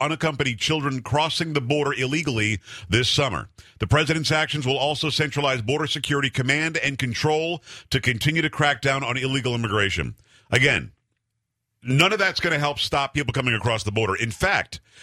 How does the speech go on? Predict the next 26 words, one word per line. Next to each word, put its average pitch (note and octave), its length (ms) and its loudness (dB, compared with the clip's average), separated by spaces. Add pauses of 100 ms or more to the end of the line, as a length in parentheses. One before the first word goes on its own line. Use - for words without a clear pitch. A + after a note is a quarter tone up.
(140)
what's A#2+ 220 2
gonna B2+ 160 4
happen C#3+ 300 0
because C#3 340 0
of B2 40 0
that A2 120 2
first G#3 320 -2
part F2+ 320 2 (340)
is C3 540 2
as A#2+ 160 2
soon G3 220 0
as F#3 100 -2
they G3 160 2
hear E3 300 0
in, A#2+ 240 -2
in G#2+ 440 -2
Mexico D3 600 0
and A#2 180 -2
in A#2 120 -2
Central C#3+ 360 0
America C#3+ 380 0
and B2 80 0
even B2+ 160 -2
South E3 240 0
America G#2 420 0
and F#3 300 0